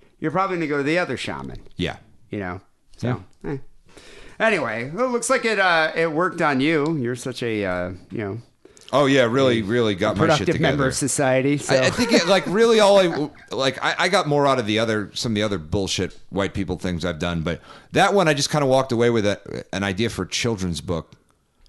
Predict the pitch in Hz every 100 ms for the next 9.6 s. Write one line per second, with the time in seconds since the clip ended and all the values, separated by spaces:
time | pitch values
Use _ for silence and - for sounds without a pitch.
0 | _ _ _ _ _ - 95 90 85 98
1 | 87 80 73 82 80 73 - 90 - 208
2 | 214 196 180 165 170 156 160 127 98 110
3 | 127 123 113 123 123 127 120 135 123 127
4 | 131 127 - 104 90 - 107 80 82 76
5 | 76 78 82 87 80 78 76 76 78 76
6 | 76 76 76 76 - - 175 175 123 90
7 | 78 73 69 78 98 135 110 - - 101
8 | 104 110 85 87 - - 113 120 101 85
9 | 113 92 80 71 -